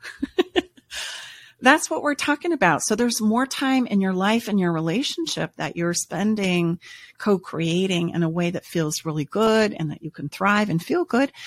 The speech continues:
knowing that these messes and challenges are gonna come up because we're human, because we're different, because we have different backgrounds, different experiences, different drives, different needs.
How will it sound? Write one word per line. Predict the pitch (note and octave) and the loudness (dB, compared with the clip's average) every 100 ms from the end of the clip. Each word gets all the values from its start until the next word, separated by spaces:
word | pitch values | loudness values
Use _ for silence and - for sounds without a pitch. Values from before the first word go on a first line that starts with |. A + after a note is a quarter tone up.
| - - | -14 0
knowing | F#3 G#3 C4+ B3+ A#3+ B3 | 4 6 6 6 4 4
that | E3+ D#3+ E3+ A#3 - - _ _ | 6 6 6 2 -6 -14 _ _
these | F#3+ G#3 - | -2 0 2
messes | D#3+ D#3+ F3 F#3 | 2 2 0 -2
and | F3 | -2
challenges | D3+ C3+ C#3+ C#3+ D3 | -2 -2 -2 -4 -6
are | D3 | -6
gonna | B2+ C#3 | -4 -6
come | - C#3+ F3 | -6 -2 2
up | A3 - _ _ _ _ _ | 2 2 _ _ _ _ _
because | D3 E3 - | -6 -4 -4
we're | D#3+ | -6
human, | - G#3 D3+ A#2 | 2 4 4 2
because | C3 D#3 - | -6 -10 -8
we're | D3 | -4
different, | - F#3 - B2 | 0 0 0 -4
because | - - - | -6 -8 -6
we | C#3+ | -4
have | C#3 D3 | -6 -6
different | C#3+ - B2 | -10 -8 -4
backgrounds, | G3 F#3 - D3 A#2+ | -2 -2 0 0 0
different | - C#3 C3 | -2 -6 -8
experiences, | A#2+ - G3+ G#3 F#3+ D#3 C#3 B2 - | -8 -8 -2 2 2 2 0 -6 -8
different | C#3+ C#3+ - | -8 -8 -2
drives, | E3+ F3+ F3 D#3+ | 2 4 4 0
different | - C#3 C3 - | -4 -10 -10 -4
needs. | F3+ G3 F3 C#3 - | 2 2 2 0 -6